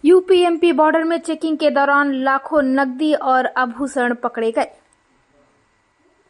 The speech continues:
सीमा से सटे एमपी में हो रहे विधानसभा चुनाव को देखते हुए यूपी एमपी बॉर्डर पर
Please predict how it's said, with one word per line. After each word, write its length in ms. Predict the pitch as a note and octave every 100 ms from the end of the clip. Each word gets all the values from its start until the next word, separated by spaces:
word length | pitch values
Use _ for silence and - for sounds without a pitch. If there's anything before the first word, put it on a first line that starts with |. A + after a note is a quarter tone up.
| _ _ - - _ _ _ _ _ _ _ _ _ _ _ _ _ _ _ _ _ -
सीमा 420 | - G#4+ A4 A#4+
से 200 | - F4
सटे 320 | E4+ D#4 E4
एमपी 340 | E4+ D4+ D4 E4+
में 140 | D4 D4
हो 160 | B3+
रहे 220 | C#4 C4+ D#4
विधानसभा 640 | B3+ A#3 C4+ C4 C4+ D4
चुनाव 320 | D#4+ C#4 C4+ C#4+
को 140 | D4
देखते 300 | A#3+ B3+ C4
हुए 200 | A#3+ B3+
यूपी 560 | C#4+ A#3+ A#3+ C4 C4 B3+
एमपी 300 | B3+ B3 B3 A3+
बॉर्डर 320 | A3 B3+ D4
पर 240 | D4 A3+